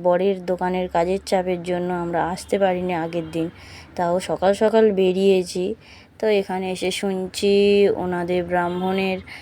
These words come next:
এর আরও অনেক জায়গায় যাওয়ার কথা, তাই তাড়াতাড়ি পুজোটা সেরে দিয়েছে। মানে অনেক ভোর থেকে হয়েছে, কিন্তু এই পৈতার অনুষ্ঠান ভোরের বেলা হয় না, তা ওখানে ওদের করে দিয়েছে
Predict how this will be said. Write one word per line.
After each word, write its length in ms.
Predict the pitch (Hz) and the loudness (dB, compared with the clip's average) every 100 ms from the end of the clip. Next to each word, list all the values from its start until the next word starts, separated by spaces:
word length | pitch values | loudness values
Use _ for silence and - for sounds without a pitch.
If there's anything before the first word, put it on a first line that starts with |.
| - - 208 | -20 -6 0
এর 140 | 208 208 208 - 214 | 2 2 -2 -4 2
আরও 180 | 220 226 226 220 | 4 6 8 6
অনেক 180 | 208 202 190 | 4 0 4
জায়গায় 300 | 202 196 208 196 | 6 6 4 4
যাওয়ার 280 | 170 175 185 185 | 2 2 0 -2
কথা, 220 | 190 226 214 | -2 -2 2
তাই 200 | 185 180 175 196 - - - | 2 4 2 -4 -14 -20 -4
তাড়াতাড়ি 440 | - 196 190 208 254 - | 4 6 6 2 0 -6
পুজোটা 360 | - 190 190 233 | -8 -6 -2 -2
সেরে 280 | - 190 185 | -2 -2 -2
দিয়েছে। 240 | 175 175 | -4 -6
মানে 160 | - 240 214 | -2 0 0
অনেক 140 | 220 214 | 0 0
ভোর 140 | 190 190 - | 0 -2 0
থেকে 180 | 214 214 190 | 2 2 2
হয়েছে, 340 | 180 170 202 277 - - - - - | 0 -2 -2 -4 -6 -20 -20 -20 -2
কিন্তু 300 | 202 196 220 - | 2 2 2 2
এই 80 | 208 202 | 2 0
পৈতার 320 | 190 190 214 214 | -4 2 2 2
অনুষ্ঠান 340 | 196 190 214 214 220 | 0 -2 -2 0 -2
ভোরের 280 | 180 180 185 | -2 -2 0
বেলা 260 | 196 214 220 - | 0 2 0 4
হয় 220 | 190 185 160 | 4 4 0
না, 60 | 151 - _ _ _ _ _ | -4 -12 _ _ _ _ _
তা 80 | - 226 196 | -4 -2 -2
ওখানে 340 | - 190 185 185 185 190 | -4 -4 -4 -4 -6 -8
ওদের 220 | 180 180 - | -6 -6 -4
করে 180 | 185 175 | -2 -2
দিয়েছে 380 | 170 180 175 185 | 0 -2 -2 -2